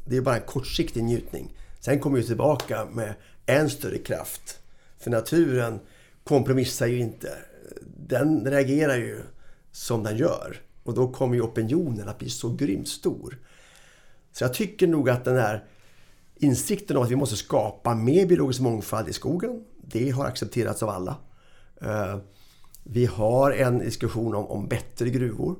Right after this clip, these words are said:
Ja, det kommer jag också ha accept för och folk får betala lite mer. Men jag tror att det här med hållbart är för mig, det är som himlen nu. Vi kommer aldrig dit riktigt, alltså. Det, det är ju en oä-, det är en sån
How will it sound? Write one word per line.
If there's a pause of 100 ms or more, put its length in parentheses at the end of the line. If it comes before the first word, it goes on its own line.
(220)
Ja, (460)
det
kommer
jag
också
ha (220)
accept
för
och
folk
får
betala
lite
mer.
Men (600)
jag
tror
att
det
här
med
hållbart (160)
är
för
mig, (320)
det
är
som
himlen
nu. (500)
Vi
kommer
aldrig
dit
riktigt,
alltså. (320)
Det,
det
är
ju
en
oä-,
det
är
en
sån